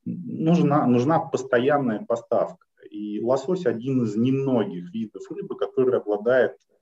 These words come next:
так сказать, э, возможностью быть поставленным в свежем, охлажденном виде двадцать четыре семь триста шестьдесят пять, в отличие от дикой рыбы, у которой есть яркая сезонность.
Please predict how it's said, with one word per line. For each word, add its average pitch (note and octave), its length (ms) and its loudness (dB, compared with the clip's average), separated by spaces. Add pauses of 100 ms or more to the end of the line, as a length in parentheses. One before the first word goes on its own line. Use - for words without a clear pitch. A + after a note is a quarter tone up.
(160)
так G2 100 -10
сказать, G2 280 -4
э, G2 320 2
возможностью G2+ 1200 0
быть A2 220 -4
поставленным G#2 680 2
в - 60 -10
свежем, G#2+ 680 0
охлажденном G#2 560 0
виде B2+ 280 -2
двадцать A2 400 2
четыре C3 320 -4
семь A#2 360 -2
триста G2+ 280 -6
шестьдесят - 420 -10
пять, - 220 -8 (400)
в G#2 60 0
отличие A2+ 540 -2
от F#2+ 260 -4
дикой C3+ 320 0
рыбы, G2 360 0
у - 40 -6
которой F#2+ 600 -2
есть G2+ 360 -4
яркая F#2 400 -4
сезонность. F2 680 -10